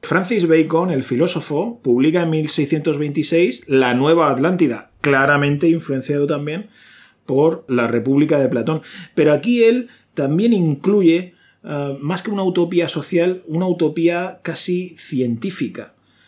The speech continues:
Porque él ve que en la Atlántida,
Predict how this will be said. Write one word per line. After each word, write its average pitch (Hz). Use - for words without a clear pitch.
Porque 135
él 196
ve 196
que 131
en 135
la 127
Atlántida, 175